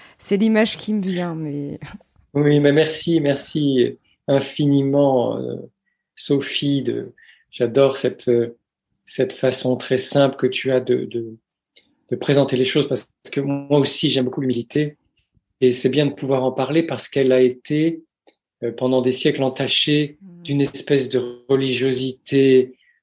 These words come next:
Speaker 2: morbide, enfin, parfois morbide, parce que dans les,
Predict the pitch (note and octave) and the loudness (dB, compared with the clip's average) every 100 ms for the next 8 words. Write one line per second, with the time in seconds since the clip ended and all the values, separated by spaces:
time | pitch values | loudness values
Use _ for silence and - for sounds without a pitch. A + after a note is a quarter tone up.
0 | - A#2 B2 A#2 A#2 D3 E3 B2+ - - | -10 0 0 0 -2 0 0 -2 -4 -8
1 | _ - - C#3 - - E3 - - A#2 | _ -12 -4 -2 -4 0 2 2 -2 -6
2 | G#2 B2 D3 - A2+ - B2+ A2 - - | -2 2 2 0 -8 -6 -6 -8 -14 -20
3 | - - - - B2 A2+ | -20 -20 -18 -4 -2 -2